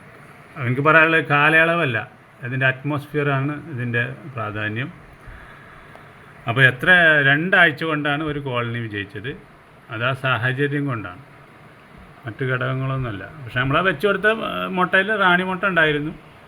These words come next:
അതും ഒരു ഘടകമാണ്. പക്ഷേ കാലയളവ് ഒരു ഘടകമല്ല എന്നുള്ളതിൻ്റെ തെളിവാണ് ഈ രണ്ടാഴ്ച കൊണ്ട് നമ്മൾ.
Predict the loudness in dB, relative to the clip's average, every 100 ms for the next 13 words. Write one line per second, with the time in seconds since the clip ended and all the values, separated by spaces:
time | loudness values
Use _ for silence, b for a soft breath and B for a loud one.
0 | -20 -20 -20 -20 -20 -20 -16 -8 -4 -2
1 | -2 0 2 2 2 0 -6 -18 -20 -20
2 | -20 -20 -16 -14 -6 -2 4 4 4 2
3 | 0 0 0 0 0 0 0 0 0 -4
4 | -4 -6 -4 -4 -2 -4 -6 -6 -6 -4
5 | 0 -2 -2 -6 -6 -6 -8 -8 -10